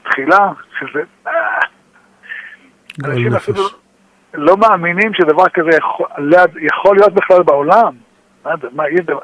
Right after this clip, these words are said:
Speaker 1: באמת היה דבר כזה? לא יכול להיות. שמעתי חוקרים שאומרים שזה לא היה, למרות שיש עדויות, אה, יש קונצרט של מוצרט על זה, אופרה, ויש ציורים, ויש, אה, יש הרבה עדויות, אה,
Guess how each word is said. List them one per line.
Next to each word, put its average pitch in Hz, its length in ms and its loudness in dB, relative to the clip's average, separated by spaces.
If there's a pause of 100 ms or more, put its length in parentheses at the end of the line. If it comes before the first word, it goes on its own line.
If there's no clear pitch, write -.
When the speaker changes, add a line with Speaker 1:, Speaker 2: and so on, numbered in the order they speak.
(140)
Speaker 1:
באמת 151 300 -4
היה 370 100 4 (100)
דבר 349 120 0 (100)
כזה? 311 200 -2
לא 277 100 -4
יכול - 240 -8
להיות. 381 200 -16 (920)
שמעתי 185 260 0
חוקרים 185 380 0
שאומרים 165 320 -2
שזה - 240 -4
לא 160 180 8
היה, 113 120 -2 (320)
למרות 156 300 0
שיש 165 280 -2
עדויות, 170 640 2
אה, 139 140 -4 (600)
יש 170 200 4
קונצרט 180 480 2
של 202 60 4
מוצרט 185 520 2
על 135 220 -4
זה, 127 60 -12 (720)
אופרה, 170 380 0 (760)
ויש 151 280 -6 (120)
ציורים, 175 500 0
ויש, 190 360 -2
אה, 220 580 2
יש - 120 -4
הרבה 185 220 2 (100)
עדויות, 196 480 0
אה, 160 360 0